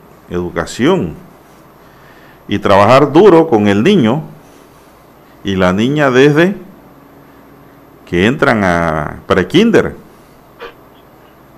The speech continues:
para evitar que estas cosas sigan ocurriendo. Porque no es la prisión lo que va a disminuir los niveles de crímenes de esta naturaleza, es la educación, y en ese sentido yo no he visto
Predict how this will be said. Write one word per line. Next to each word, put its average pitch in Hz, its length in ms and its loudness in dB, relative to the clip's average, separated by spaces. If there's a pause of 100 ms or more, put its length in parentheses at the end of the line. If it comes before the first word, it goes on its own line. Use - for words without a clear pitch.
para 92 180 0
evitar 92 340 -2
que 123 80 -4
estas 113 200 -8
cosas 156 360 -4
sigan 98 340 -6
ocurriendo. 76 680 -10 (1120)
Porque 120 240 0
no 180 80 0
es 185 40 2
la 175 140 2
prisión 151 400 2
lo 139 100 0
que 120 120 -2
va 123 100 2
a 131 40 2
disminuir 131 440 -2
los 123 140 -2
niveles 107 380 -4
de 92 120 -4
crímenes 110 480 -4
de 98 80 -2
esta 101 220 -4
naturaleza, 82 680 -6 (760)
es 107 140 -2
la 117 80 2
educación, 92 680 0
y 85 100 -6
en 87 60 -4
ese 104 240 -6
sentido 104 400 -4
yo 104 160 -2
no 107 100 -4
he 101 40 -2
visto 107 380 -6